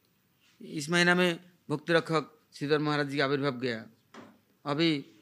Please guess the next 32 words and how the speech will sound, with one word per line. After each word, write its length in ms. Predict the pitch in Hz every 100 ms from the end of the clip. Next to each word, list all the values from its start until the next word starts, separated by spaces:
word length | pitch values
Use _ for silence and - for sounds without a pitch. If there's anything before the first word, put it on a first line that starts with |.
| -
बीच 220 | 151 185
में 180 | 196 208
बहुत 300 | 143 180 233
है, 100 | 156
आज 240 | 135 143 165
भी 140 | 202 180 - _ - - -
कितना 280 | 160 - 220
तिथि 320 | 190 - 190
है 100 | 196
प्रभुपाद 280 | 175 180 185
जी, 60 |
परिकर 320 | 160 170 175
का 80 | 185
पूरा 280 | 156 170 196
महीना 460 | 175 135 151 190 196
है, 260 | 135 107 - _ _ _
किंतु 180 | 147 160
हम 120 | 165
तो 60 | 170
विशेष, 300 | 165 160 175
विशेष 180 | 165 160
दो 120 | 156
चार 180 | 160 156
तिथियों 300 | 139 135 160
को, 320 | 165 147 - - _ -
हाँ, 340 | 151 135 107 _ _ _ _ - - - _ _ - - _
चेष्टा 280 | 156 156 165
करते 180 | 160 156
श्रवण 280 | - 147 151
कीर्तन 300 | 151 147 139
करने 280 | 135 135
की, 200 | 113 107